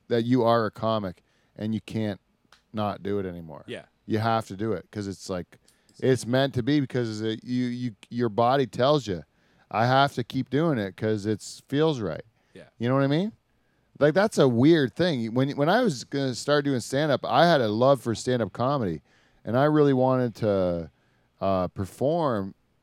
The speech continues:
Speaker 1: uh, because it was a dream of mine, like, to say, like, "These people that I hold in such high regard 'cause I love their work so much,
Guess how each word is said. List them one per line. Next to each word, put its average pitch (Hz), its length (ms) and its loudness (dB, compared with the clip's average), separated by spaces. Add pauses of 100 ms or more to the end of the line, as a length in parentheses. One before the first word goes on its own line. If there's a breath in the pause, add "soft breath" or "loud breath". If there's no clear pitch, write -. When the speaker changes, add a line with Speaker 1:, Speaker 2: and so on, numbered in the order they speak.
Speaker 1:
uh, 110 80 -6
because 123 360 0
it 120 40 2
was 110 120 0
a 101 60 -2
dream 120 300 0
of 160 80 0
mine, 95 300 -2
like, 98 180 -4
to 98 120 -8
say, 110 260 2
like, 101 180 -2
"These 135 220 -2
people 131 380 2
that 110 120 6
I 113 80 2
hold 123 300 0
in 104 60 -12
such 113 220 -8
high 117 140 2
regard 120 480 0
'cause 107 140 -6
I 104 60 0
love 101 260 0
their 101 140 0
work 123 280 0
so 104 180 -6
much, 98 300 -6